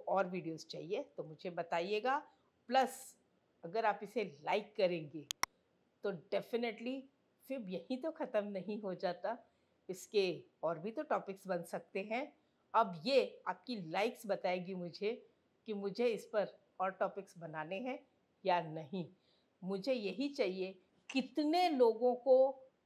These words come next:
ये समझ में आ रहा है, कितने लोगों को पसंद आएगा, तभी ना वो topic पे मैं भी मेहनत करूँगी। तो comment करिए कौन सा topic आपको और सीखना है, और like करिए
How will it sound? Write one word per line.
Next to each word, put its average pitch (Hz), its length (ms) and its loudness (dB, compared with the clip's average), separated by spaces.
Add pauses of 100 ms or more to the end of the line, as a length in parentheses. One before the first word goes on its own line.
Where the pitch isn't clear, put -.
(140)
ये 247 160 4
समझ 196 400 -2 (100)
में 220 120 -4
आ 196 160 0
रहा 175 140 -2
है, 180 100 -2 (120)
कितने 262 380 2
लोगों 214 320 0
को 247 140 -2 (200)
पसंद 254 440 4
आएगा, 165 380 4 (500)
तभी 180 220 -4
ना 269 100 0
वो 262 120 2
topic 190 460 -4
पे 208 180 -2 (260)
मैं 165 220 -6
भी 196 120 -8
मेहनत 190 460 -6
करूँगी। 202 420 -6 (520)
तो 196 60 -2 (440)
comment 254 340 6
करिए 294 320 6
कौन 220 220 2
सा 220 160 0
topic 208 400 -2
आपको 185 280 -4
और 165 180 2
सीखना 208 400 -6
है, 262 240 -2 (380)
और 147 180 -8
like 180 300 0
करिए 254 400 4